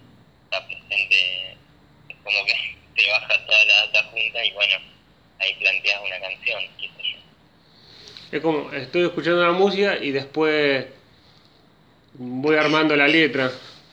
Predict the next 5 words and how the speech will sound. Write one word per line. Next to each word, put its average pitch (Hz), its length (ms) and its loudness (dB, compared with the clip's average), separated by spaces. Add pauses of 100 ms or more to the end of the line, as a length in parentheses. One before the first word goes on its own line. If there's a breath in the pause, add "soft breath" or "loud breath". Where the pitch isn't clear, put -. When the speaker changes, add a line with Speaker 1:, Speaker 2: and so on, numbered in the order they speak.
(280)
Speaker 2:
¿Mm? 165 160 0 (380)
Speaker 1:
Sí. 113 100 -18 (3000 loud breath)
Sí, - 80 -20
Speaker 2:
Eh, - 300 -10
Speaker 1:
sí. 175 40 -20